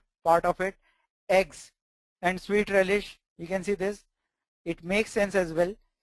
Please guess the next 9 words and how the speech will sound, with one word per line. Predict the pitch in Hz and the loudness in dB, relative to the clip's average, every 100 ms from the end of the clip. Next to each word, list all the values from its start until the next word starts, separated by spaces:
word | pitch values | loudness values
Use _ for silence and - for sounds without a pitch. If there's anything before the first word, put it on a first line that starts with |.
| _ _ _ 156 | _ _ _ -10
because | 165 180 190 165 - _ _ _ _ | 4 6 6 4 -14 _ _ _ _
somebody, | - 185 185 208 220 208 _ _ _ _ _ _ _ - | -4 -2 0 0 -2 -6 _ _ _ _ _ _ _ -12
you | 170 | -2
know, | 202 196 | 0 0
who | 185 185 _ _ _ _ _ | -2 -4 _ _ _ _ _
buys | 180 190 170 | 4 4 4
X, | 190 190 - _ _ | 0 0 -10 _ _
buys | 147 180 196 180 | 2 4 4 -4
sweet | - - 180 208 226 | -20 -18 -6 -4 -4